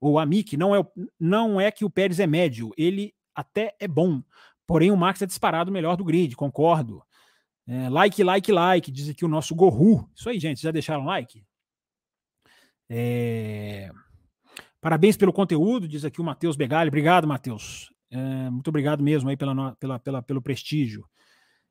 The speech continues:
É, quem mais? Quem mais? Quem mais? "D R S tinha que acabar", diz aqui a Mickey. Ou Mickey. É Mi-, é a ou o Mickey? Agora fiquei na dúvida. Ah, deixa eu ver quem mais aqui.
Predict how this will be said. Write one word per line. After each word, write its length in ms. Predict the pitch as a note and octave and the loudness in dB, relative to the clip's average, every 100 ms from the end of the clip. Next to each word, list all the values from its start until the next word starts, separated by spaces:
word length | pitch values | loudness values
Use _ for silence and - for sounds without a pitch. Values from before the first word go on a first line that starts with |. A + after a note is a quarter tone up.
| _ | _
É, 480 | B2+ C#3 C#3 C#3 C3+ | -4 -2 0 0 -2
quem 160 | B2+ D#3+ | -2 -2
mais? 220 | D#3+ - | -2 -2
Quem 120 | E3+ | -2
mais? 300 | E3 D3+ B2 | 0 0 -2
Quem 120 | - | -2
mais? 800 | E3+ D#3+ B2 G#2 - - - - _ _ - | 0 0 -2 -8 -12 -12 -14 -16 _ _ -6
"D 100 | D#3 | -2
R 180 | C#3+ D#3 | 0 0
S 160 | D3 | -2
tinha 160 | - D#3+ | -6 -6
que 80 | D3 | -6
acabar", 480 | B2+ B2+ F#3+ F3+ | -6 0 0 0
diz 160 | C3 B2 | -4 -12
aqui 200 | C3 D3 | -12 -10
a 80 | B2+ | -8
Mickey. 480 | B2 C3 C#3+ - A2 | -6 -6 -8 -14 -8
Ou 120 | C#3 | -4
Mickey. 280 | B2+ D3+ - | -2 -2 -2
É 20 | |
Mi-, 220 | C#3+ C#4 - | 2 2 2
é 120 | F3 | 0
a 100 | D#4 | 2
ou 340 | E4+ F#3+ D#3+ - | 2 0 0 0
o 180 | D#3 - | -2 -2
Mickey? 320 | B2+ A#2 - _ | -6 -8 -12 _
Agora 160 | - | -14
fiquei 180 | G#3 B3 | -10 -6
na 60 | A#3+ | -4
dúvida. 340 | D3 A2+ G#2+ _ _ _ _ _ _ _ _ | -4 -6 -14 _ _ _ _ _ _ _ _
Ah, 520 | C3 D3+ D#3 D#3 D3+ D3+ | -8 -4 -2 -2 -2 -2
deixa 200 | C#3+ D#3 | -2 -2
eu 40 | |
ver 80 | D#3 | -2
quem 100 | D#3+ | -2
mais 180 | D3 C3 | -2 -4
aqui. 480 | - G3+ G#3 G#3+ | -4 -2 0 -2